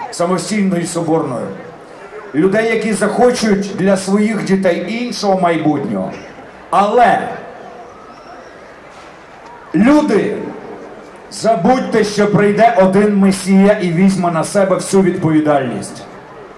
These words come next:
Такого не буде. Якщо ми кожен на своєму місці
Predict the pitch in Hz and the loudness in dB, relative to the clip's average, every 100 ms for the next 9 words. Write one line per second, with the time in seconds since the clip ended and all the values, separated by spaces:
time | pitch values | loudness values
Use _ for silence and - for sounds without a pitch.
0 | - - - - - - - - - 165 | -20 -20 -20 -20 -20 -20 -20 -10 -6 0
1 | 180 175 160 160 151 147 135 - - - | 2 2 2 0 0 0 0 -4 -8 -12
2 | - - - - - - - - - - | -18 -20 -20 -20 -20 -20 -20 -20 -20 -20
3 | - - - 139 180 - 233 247 214 240 | -20 -16 -8 -2 -2 -2 -2 -2 0 -4
4 | 247 - 226 240 233 180 208 170 123 98 | -4 -6 -2 0 0 0 0 0 -2 -6
5 | - - - - - - - 175 196 - | -10 -16 -18 -18 -20 -18 -6 -4 -4 -2
6 | 190 196 190 226 233 233 233 233 247 240 | 2 2 2 2 0 -2 -2 0 2 2
7 | 190 - 131 | 0 -8 -8